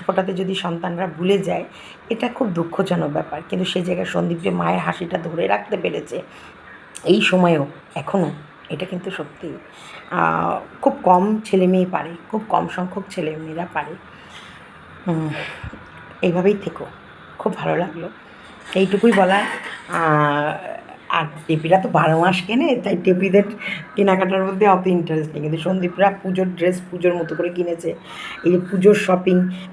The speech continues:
পুজোতে শপিং করতে হবে, পুজোর শপিং স্পেশাল,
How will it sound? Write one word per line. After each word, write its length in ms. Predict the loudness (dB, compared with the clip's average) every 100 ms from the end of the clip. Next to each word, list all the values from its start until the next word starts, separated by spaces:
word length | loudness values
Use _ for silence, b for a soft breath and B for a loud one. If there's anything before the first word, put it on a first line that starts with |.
| -6
পুজোতে 320 | 4 6 6
শপিং 380 | 4 2 2 2
করতে 300 | 2 0 2
হবে, 140 | 2
পুজোর 320 | 2 -2 2 2
শপিং 400 | 2 0 2 -2
স্পেশাল, 560 | 2 2 4 4 4